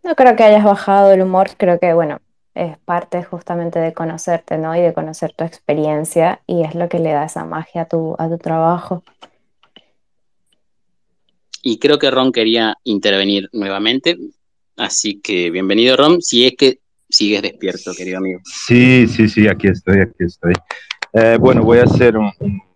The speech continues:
Speaker 3: pequeño comentario, decir una casi tontería y luego hacer una pequeña digresión para que tú me ayudes a pensar en ella. Bueno, el comentario es que, bueno,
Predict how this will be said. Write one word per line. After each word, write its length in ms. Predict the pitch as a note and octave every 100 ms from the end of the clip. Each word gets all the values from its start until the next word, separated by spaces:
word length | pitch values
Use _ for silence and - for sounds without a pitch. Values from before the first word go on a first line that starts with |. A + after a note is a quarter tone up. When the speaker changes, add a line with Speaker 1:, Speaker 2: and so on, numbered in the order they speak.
| _
Speaker 3:
pequeño 260 | G2 A#2 A2+
comentario, 1000 | A2+ A2+ A2+ C3+ C#3+ D3+ D3+ D#3 D#3 D#3 - -
decir 400 | G#2 - A2 G#2+
una 260 | G#2+ G2+ _ -
casi 320 | G#2+ G#2+ A2
tontería 720 | G#2+ G2+ G#2 A2 C3+ D3+ E3 _
y 580 | - G#2 G#2 G2+ G2 F#2+ F#2
luego 260 | G2+ G#2+ A2+
hacer 280 | A2 -
una 160 | A2+ A2
pequeña 320 | A2 G#2 A2
digresión 720 | A2 G#2 C3+ - A#2+ A2+ G#2
para 160 | - -
que 120 | -
tú 440 | - - - F#4+ -
me 100 | F#2
ayudes 380 | F2+ F#2+ F#2 E2+
a 60 | F2+
pensar 500 | - F2 - F2 F2
en 120 | E2
ella. 220 | E2 F2 - - _ _ _ -
Bueno, 100 | A2
el 60 |
comentario 480 | A2 A#2 A2+ A#2+ B2+
es 100 | -
que, 80 | A#2+
bueno, 340 | G#2+ G#2 F#2